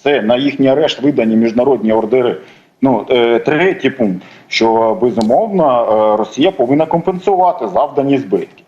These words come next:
Тобто це не може бути предметом дискусії. Вони мають компенсувати все, що вони тут зруйнували. Предметом дискусії може бути розмір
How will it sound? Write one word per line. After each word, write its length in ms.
Тобто 200
це 160
не 120
може 240
бути 260
предметом 520
дискусії. 540
Вони 220
мають 300
компенсувати 640
все, 200
що 100
вони 140
тут 160
зруйнували. 540
Предметом 440
дискусії 440
може 180
бути 220
розмір 720